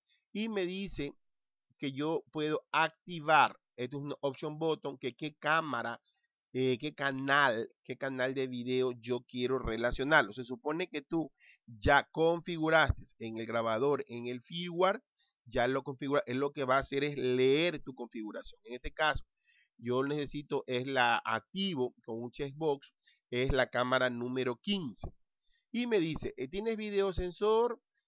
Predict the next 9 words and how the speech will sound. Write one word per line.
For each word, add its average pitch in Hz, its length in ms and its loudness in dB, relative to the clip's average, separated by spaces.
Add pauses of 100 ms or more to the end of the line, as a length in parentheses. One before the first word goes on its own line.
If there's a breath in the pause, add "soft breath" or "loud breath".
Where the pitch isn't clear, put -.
(140)
Y 233 260 -4
me 156 160 -2
dice 143 320 -4
que 160 100 -4
has 151 80 -2
activado 147 680 0
en 139 200 -6
el, 127 200 -4
eh, 110 640 -4